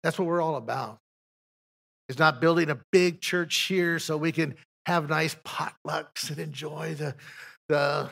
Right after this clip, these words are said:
serenity of everything around here. No, the reason why we exist is because we have work to do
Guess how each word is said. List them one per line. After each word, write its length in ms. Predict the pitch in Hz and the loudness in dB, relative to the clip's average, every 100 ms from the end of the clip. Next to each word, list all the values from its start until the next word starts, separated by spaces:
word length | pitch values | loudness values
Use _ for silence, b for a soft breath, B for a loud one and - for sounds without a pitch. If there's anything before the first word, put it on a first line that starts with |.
| - | -6
serenity 840 | - 185 135 160 160 165 - 170 | -2 0 4 6 6 2 2 4
of 120 | 147 | 6
everything 640 | 156 175 170 170 - 185 190 | 6 4 2 -2 -2 -4 -4
around 380 | 175 170 175 165 | -2 -2 -4 -2
here. 360 | 170 165 165 B B B B | 0 0 0 B B B B
No, 300 | 160 170 156 | 4 6 8
the 100 | 156 | 8
reason 340 | 170 190 180 | 8 6 6
why 200 | 175 165 | 6 6
we 300 | 147 165 202 | 6 4 4
exist 840 | 165 143 170 180 185 - - - - - _ _ B B - | 2 2 4 4 4 -2 -4 -6 -8 -16 _ _ B B -6
is 80 | 147 | 0
because 280 | 170 160 | 2 4
we 120 | 151 165 | 4 4
have 200 | 170 151 | 4 2
work 260 | 160 175 | 0 0
to 100 | - | -2
do 380 | 151 156 151 147 | 0 2 2 0